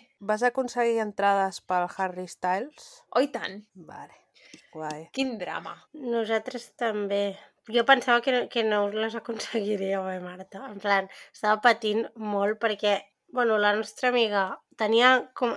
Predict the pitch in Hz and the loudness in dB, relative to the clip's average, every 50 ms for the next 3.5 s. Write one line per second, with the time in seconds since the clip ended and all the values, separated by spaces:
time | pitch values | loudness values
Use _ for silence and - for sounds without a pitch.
0 | - - - - - - 262 240 247 240 247 262 269 269 262 262 254 254 240 240 | -6 -10 -12 -10 -4 -2 0 0 0 0 2 2 0 2 0 0 0 0 0 0
1 | 233 220 233 220 226 226 220 - - - 233 226 220 220 254 320 381 - - - | 0 0 2 0 2 0 0 -6 -2 0 2 2 4 4 2 0 -2 -8 -16 -20
2 | - - - - - 233 226 226 220 226 220 214 220 247 233 - - 254 226 220 | -20 -20 -20 -8 -4 0 2 2 4 4 2 2 0 -8 -12 -6 -4 0 0 2
3 | 220 233 220 - 233 220 202 196 233 | 2 0 0 0 0 0 0 -2 -6